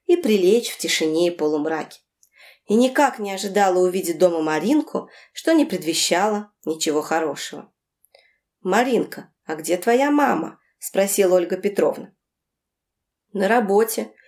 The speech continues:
ответила девочка. Они сидели с Танюшей и читали параграф в учебнике по истории. Танюша сначала не хотела давать читать, но Маринка чуть не плакала от страха, и Танюша пододвинулась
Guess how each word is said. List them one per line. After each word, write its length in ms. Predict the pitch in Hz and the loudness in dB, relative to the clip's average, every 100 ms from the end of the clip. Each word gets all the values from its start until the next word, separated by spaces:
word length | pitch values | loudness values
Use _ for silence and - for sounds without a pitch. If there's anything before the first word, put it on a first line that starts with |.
| - _ - | -20 _ -6
ответила 560 | 202 208 214 214 208 | -2 2 2 4 2
девочка. 640 | 190 208 196 196 - 220 _ _ _ _ _ _ | 4 2 2 -4 -12 -16 _ _ _ _ _ _
Они 260 | 180 208 247 | 0 2 2
сидели 400 | 220 202 226 214 | 0 2 0 0
с 100 | - | -2
Танюшей 680 | 220 233 320 359 - 160 - - - | 0 2 2 0 -4 -6 -12 -20 -8
и 80 | |
читали 400 | 208 240 302 330 | -4 0 2 0
параграф 640 | 320 285 285 202 - 156 - | 2 2 2 0 -2 -6 -4
в 40 | |
учебнике 500 | 180 240 247 233 - | 0 2 2 -2 -2
по 160 | - 220 | 0 0
истории. 580 | 220 - 160 - - _ _ - _ - | 0 -4 -4 -6 -16 _ _ -20 _ -2
Танюша 400 | 220 262 381 247 | 2 4 2 0
сначала 440 | 214 202 247 254 | 0 0 2 2
не 120 | 277 285 | 2 0
хотела 460 | 302 302 285 202 | -2 2 2 2
давать 380 | 180 175 165 160 | 0 0 0 -2
читать, 560 | - 175 156 156 - - _ _ _ - | -4 -4 -4 -6 -14 -20 _ _ _ 0
но 140 | 208 | 2
Маринка 480 | 226 240 330 320 208 | 4 4 2 0 -2
чуть 200 | 254 247 | -2 -4
не 80 | 269 | -2
плакала 520 | 269 269 247 180 165 | 2 2 0 -4 -4
от 140 | 175 | -4
страха, 440 | - 165 147 - - _ - _ | -4 -2 -2 -4 -18 _ -20 _
и 100 | - | -8
Танюша 520 | - 170 180 277 320 | 0 2 4 2 0
пододвинулась 920 | - 196 202 180 160 151 160 - - | -2 0 0 -2 -4 -6 -6 -10 -12